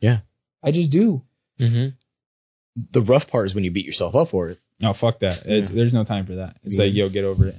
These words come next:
Speaker 1: Yeah, yeah.
Speaker 2: You made
Speaker 1: Of
Speaker 2: mistakes.
Speaker 1: course. Well, you learn that over the ti-, over time, you know?
Speaker 3: You just really have to fucking quadruple down on who you are.
Speaker 1: Dude, and be a
Speaker 3: And
Speaker 1: kid.
Speaker 3: th-,
Speaker 1: Be a
Speaker 3: there's no,
Speaker 1: kid.
Speaker 3: yeah, there's no doubt about who you are, too. You know deep down what,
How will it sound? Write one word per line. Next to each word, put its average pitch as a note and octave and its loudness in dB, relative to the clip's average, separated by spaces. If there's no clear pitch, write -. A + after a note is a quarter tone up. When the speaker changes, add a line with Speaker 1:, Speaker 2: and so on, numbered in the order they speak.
Speaker 1:
Yeah, A2+ 2
yeah. G#2+ 2
Speaker 2:
You A2 4
made A2+ 4
Speaker 1:
Of G#2+ 0
Speaker 2:
mistakes. G#2 -2
Speaker 1:
course. C3+ -2
Well, A#2+ 2
you A#2 2
learn A#2+ 2
that F2 -2
over G2+ -2
the F2 -10
ti-, A2+ -6
over F#2+ -2
time, A2 -2
you F2 -12
know? G#2 -8
Speaker 3:
You C3+ 2
just D#3 4
really C3 6
have A2 0
to - -14
fucking G2+ -8
quadruple A2 -2
down G#2+ -2
on G#2 -4
who G#2 -6
you G#2 -4
are. G#2 -4
Speaker 1:
Dude, D#3+ 4
and A#2+ 4
be C#3+ 6
a F3 6
Speaker 3:
And F3+ 6
Speaker 1:
kid. G#2+ 2
Speaker 3:
th-, - -6
Speaker 1:
Be C3+ 6
a B2+ 6
Speaker 3:
there's E3 2
no, F#3+ 4
Speaker 1:
kid. F#3+ -12
Speaker 3:
yeah, E3+ -2
there's B2+ -2
no A3 6
doubt C#3+ 0
about A#2+ -4
who C3+ 0
you A#2+ 2
are, G#2 0
too. G#2+ -6
You F3 6
know D#3 6
deep A2+ -2
down F#2 -4
what, G2+ -8